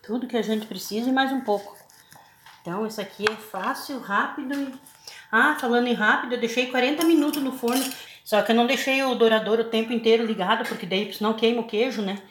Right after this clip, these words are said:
E daí não ia cozinhar direito. E, mas olha, ela ficou maravilhosa. Vamos ver agora aqui. Gente, ficou muito bonita. Cheirosa demais da conta. Até vou erguer um pedacinho do queijo pra vocês verem aqui, ó. Ó.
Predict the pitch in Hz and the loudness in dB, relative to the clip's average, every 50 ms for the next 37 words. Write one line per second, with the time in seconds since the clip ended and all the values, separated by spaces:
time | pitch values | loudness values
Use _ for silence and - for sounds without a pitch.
0 | - - - - - _ - 170 185 185 190 202 220 214 220 226 226 233 226 180 | -20 -20 -20 -20 -20 _ -6 -2 0 0 2 2 2 2 2 2 2 2 -2 -2
1 | 208 208 202 196 196 196 196 185 185 190 196 196 - - - _ _ - - - | 0 0 0 0 0 0 0 0 0 0 -2 -2 -6 -12 -20 _ _ -20 -20 -20
2 | - - 190 190 190 190 190 185 180 - - - _ - 196 190 190 180 165 170 | -14 -10 -8 -6 -4 -2 -2 -2 -2 -4 -6 -10 _ -6 -2 0 0 0 0 0
3 | 170 180 196 214 202 180 180 175 180 - - - 180 196 240 254 247 254 - - | 0 0 2 2 2 2 2 0 -2 -4 -8 -4 0 2 2 2 0 -2 -8 -12
4 | 190 156 180 165 165 185 208 220 254 254 277 285 277 269 226 208 196 196 - - | -12 -8 -4 0 0 2 2 2 0 0 0 -2 0 2 2 2 0 0 -4 -10
5 | - - _ - 185 202 214 214 214 214 202 196 - 180 170 180 165 - - 165 | -14 -18 _ -10 -8 -6 -6 -4 -4 -4 -4 -4 -4 -6 -6 -6 -8 -10 -12 -16
6 | 165 - - _ _ _ _ _ _ _ _ _ _ _ - 135 147 196 196 196 | -16 -16 -18 _ _ _ _ _ _ _ _ _ _ _ -12 -6 -2 0 0 0
7 | 180 147 - - - - 147 - - - 139 139 - 202 214 226 220 - 202 196 | 0 -4 -6 -10 -8 -6 -6 -6 -6 -6 -8 -6 -2 0 0 2 0 0 0 0
8 | 202 208 208 220 240 254 247 - 240 190 190 202 196 196 196 196 - - - - | 0 2 2 2 2 2 2 0 -2 -4 -2 -2 -2 -2 -2 -4 -6 -8 -12 -16
9 | - - - - - - - - 208 196 196 202 220 220 214 214 180 196 208 202 | -16 -18 -20 -20 -18 -12 -6 -2 0 2 4 6 6 4 4 0 -4 -4 0 2
10 | 190 196 208 196 185 185 - - 190 196 196 196 - - - - - _ _ _ | 2 2 2 0 -2 -4 -2 -2 -2 -2 -2 -6 -10 -16 -20 -20 -20 _ _ _
11 | - - - - - - _ _ - 180 175 190 208 214 208 202 202 214 214 214 | -20 -20 -20 -20 -20 -20 _ _ -4 -4 0 0 2 0 2 0 0 0 0 -2
12 | 202 196 - 208 196 196 - 202 190 185 - - - 196 185 170 165 185 190 190 | -2 -2 -2 -4 -6 -4 -4 -4 -4 -4 -4 -8 -6 -6 -6 -4 -4 -4 -6 -6
13 | - - 196 190 180 170 175 - - - - - - - 170 156 160 175 | -6 -6 -4 -2 -2 -4 -4 -8 -16 -20 -20 -20 -14 -8 -6 -4 -4 -6